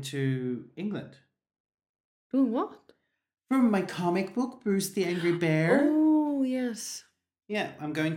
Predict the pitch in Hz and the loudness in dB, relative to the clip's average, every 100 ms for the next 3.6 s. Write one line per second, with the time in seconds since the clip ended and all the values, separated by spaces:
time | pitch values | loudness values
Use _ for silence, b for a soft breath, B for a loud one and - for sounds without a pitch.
0 | - 160 151 139 139 - 156 156 147 127 | -2 0 0 -2 -8 -4 -2 -2 -6 -4
1 | 117 - 117 117 117 120 - 131 120 131 | -4 -6 -8 -6 -6 -8 -6 -4 -4 -4
2 | - - 131 104 B B - 135 135 240 | -8 -8 -8 -8 B B -8 -6 -2 -2
3 | 262 131 107 160 - | -2 -6 -8 -8 -10